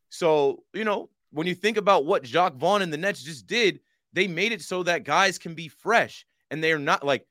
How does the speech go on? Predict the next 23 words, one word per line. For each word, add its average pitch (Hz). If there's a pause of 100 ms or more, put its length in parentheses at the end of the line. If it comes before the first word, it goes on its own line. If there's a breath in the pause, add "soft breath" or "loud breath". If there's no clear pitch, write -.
they're 220
gonna 220
break 160
the 160
rest 190
of 190
this 175
week 196
and 151
not 175
have 180
to 151
play 175
till 156
Friday. 180
And 147
the 147
last 196
game 160
that 151
they 143
played, 156 (320)
the 123